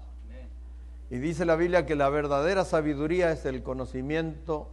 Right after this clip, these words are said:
Speaker 2: y la adoración a Dios. Los que hacen sabiamente esas cosas son los que van a repoblar aquel maravilloso lugar que nos está esperando,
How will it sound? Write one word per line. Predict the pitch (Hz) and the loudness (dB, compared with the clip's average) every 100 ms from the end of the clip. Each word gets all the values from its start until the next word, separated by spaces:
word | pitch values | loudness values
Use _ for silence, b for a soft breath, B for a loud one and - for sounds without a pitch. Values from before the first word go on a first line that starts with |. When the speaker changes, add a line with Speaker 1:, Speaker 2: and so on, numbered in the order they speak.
| - | -8
Speaker 2:
y | 120 | -4
la | 120 | -2
adoración | 117 120 117 139 127 | -4 -6 -6 -6 -4
a | 120 | -4
Dios. | 104 92 - - - - - b b b b | -8 -10 -14 -16 -16 -16 -16 b b b b
Los | - 117 | -6 -6
que | - 147 | 2 4
hacen | 160 165 151 | 4 2 -2
sabiamente | 123 175 185 170 165 170 139 | 2 6 6 6 4 0 0
esas | 151 147 | -2 -2
cosas | - 214 - 175 151 B B B | 0 0 2 0 -2 B B B
son | - 143 143 | -6 -2 -2
los | |
que | - | 0
van | 139 143 | 0 2
a | 143 | 0
repoblar | 135 190 - 170 156 160 170 165 B B B | 0 0 2 0 4 6 6 4 B B B
aquel | 127 123 151 | -8 0 0
maravilloso | 156 147 139 135 139 202 202 180 175 175 | 2 4 4 2 2 2 2 2 0 0
lugar | 135 143 147 180 170 | -4 0 4 4 4
que | 156 | -4
nos | 156 135 | -2 -4
está | 131 170 | -2 -2
esperando, | 151 156 156 151 143 | 0 4 4 2 0